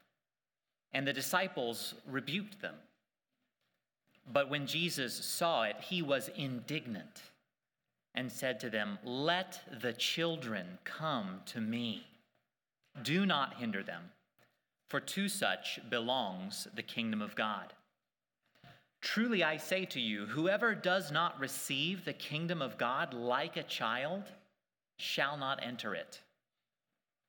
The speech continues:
And he took them in his arms and blessed them, laying his hands on them. And as he was setting out on his journey, a man ran up and knelt before him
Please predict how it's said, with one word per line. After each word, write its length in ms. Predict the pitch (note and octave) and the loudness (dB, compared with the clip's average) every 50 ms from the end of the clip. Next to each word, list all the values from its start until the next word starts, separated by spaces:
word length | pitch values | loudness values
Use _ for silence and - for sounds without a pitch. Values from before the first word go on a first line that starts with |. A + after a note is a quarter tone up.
| _ - _ _ _ - | _ -20 _ _ _ -4
And 200 | G#2 A#2 B2 A2 | -2 -2 -2 -4
he 140 | - B2 A2+ | -6 -8 -8
took 380 | - - - E3+ E3+ E3+ - | -8 -4 -2 -2 -4 -2 -2
them 140 | - F3 D#3+ | -2 -2 -2
in 100 | D3+ C#3+ | 0 -2
his 140 | D3 C3+ A#2 | -2 -2 -2
arms 600 | G#2+ G2+ G2 F2+ F2+ E2+ - - - - - - - _ - | -2 -2 -2 -4 -6 -10 -10 -12 -10 -10 -12 -14 -14 _ -4
and 260 | A#2 A2 A2 G#2+ - | -4 -4 -4 -4 -4
blessed 420 | B2 B2 B2 B2 A#2 - - - - | 0 2 2 2 2 -2 -6 -6 -4
them, 140 | G2+ D#2+ D#2+ E2 E2 _ _ _ _ _ _ _ _ _ _ - | -6 -6 -6 -10 -20 _ _ _ _ _ _ _ _ _ _ -6
laying 320 | A2+ A2 A2 G#2+ G#2+ G2+ G2+ | 0 0 2 2 0 0 -2
his 140 | G2+ F#2+ - | -6 -6 -4
hands 320 | A2 G#2 G#2 G2+ G2 F2+ | -4 -2 -2 -2 -4 -6
on 200 | F#2 F2+ F2 E2+ | -6 -6 -8 -10
them. 120 | E2 D#2+ - _ _ _ _ _ _ _ _ _ _ _ _ _ _ _ _ _ _ _ _ _ _ _ _ _ _ _ _ _ _ - - - - - - - - - - _ _ _ _ _ _ _ - | -14 -16 -18 _ _ _ _ _ _ _ _ _ _ _ _ _ _ _ _ _ _ _ _ _ _ _ _ _ _ _ _ _ _ -20 -20 -18 -16 -14 -14 -14 -14 -16 -18 _ _ _ _ _ _ _ 0
And 100 | C#3 D#3+ | 4 4
as 180 | G3+ A3 G#3+ | 4 4 2
he 100 | A3+ A#3+ | 0 0
was 140 | A#3 A#3+ A3+ | 0 0 0
setting 300 | A3 - F3+ F3 F#3 E3+ | 4 4 4 4 4 4
out 160 | D3+ C#3 C#3+ | 4 2 2
on 100 | D3+ D#3 | 2 0
his 200 | D3+ D#3+ D#3 C#3 | 0 0 -2 -2
journey, 460 | A#2+ A2+ B2+ D#3 E3 C#3+ A2+ A2 A#2 B2+ | -2 0 2 2 2 4 2 0 -2 0
a 100 | C3+ C3+ | -2 -2
man 540 | C3+ C#3 D3 D#3 D#3+ D#3 D3+ D#3 C#3+ C3 B2 | -2 0 0 2 2 2 0 0 -2 -2 0
ran 240 | C#3+ D#3 D#3+ D3+ C3+ | 2 2 2 2 2
up 240 | C#3 D3+ C#3+ - | 2 0 0 -2
and 180 | C3+ C3 C3 C3 | -4 -2 -2 0
knelt 320 | C3+ C#3 D3+ D#3 D#3 - | 2 2 2 2 -2 -4
before 460 | B2+ C3+ B2 - - E3 E3 E3+ F3 E3 | -4 -4 -4 -2 -2 0 2 2 2 0
him 340 | C3+ A2 G2 F#2 F#2+ G2+ | 0 -2 -2 -2 -4 -4